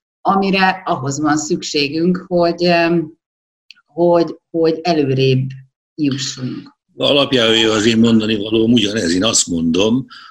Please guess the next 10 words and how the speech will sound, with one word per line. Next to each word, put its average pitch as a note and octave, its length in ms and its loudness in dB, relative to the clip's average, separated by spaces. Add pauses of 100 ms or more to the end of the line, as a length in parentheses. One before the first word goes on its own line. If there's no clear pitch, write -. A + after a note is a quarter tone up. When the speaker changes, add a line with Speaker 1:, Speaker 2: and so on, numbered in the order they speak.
(120)
Speaker 2:
hogy C3 120 -4
a F#2 100 -4
közgazdaságtan F#2 1040 -2
jó F#2+ 220 4
úton F#2 520 0
jár, E2 460 -2 (400)
ha A2+ 120 -2
elfelejti F#2+ 920 -2
a G2+ 160 -4
tárgyasítást F2 1500 -4